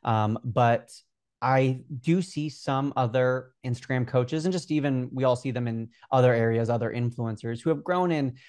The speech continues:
less than organic, inorganic, maybe inauthentic ways. I think on the far end of the spectrum, we have the absolute no-nos, which are buying followers, buying engagement, um, doing the follow,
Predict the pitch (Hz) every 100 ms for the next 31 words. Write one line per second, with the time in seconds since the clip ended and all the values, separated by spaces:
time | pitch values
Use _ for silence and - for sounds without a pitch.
0 | _ - 123 135 131 143 131 123 107 120
1 | 120 117 117 - _ 120 135 127 107 113
2 | 113 113 117 123 117 120 120 120 110 117
3 | 110 110 - 110 110 107 104 _ - _
4 | 127 160 165 143 120 - 131 131 127 -
5 | 139 139 117 113 107 - 120 110 - 113
6 | 110 117 113 110 98 123 - 127 131 -
7 | 123 113 113 113 113 110 107 107 _ _
8 | - 120 104 - _ - 113 104 104 135
9 | 127 127 120 - 117 117 113 113 110 110
10 | - - 120 127 123 120 117 113 110 104
11 | 110 110 110 - _ - - - 107 104
12 | 110 120 131 127 123 - 131 131 123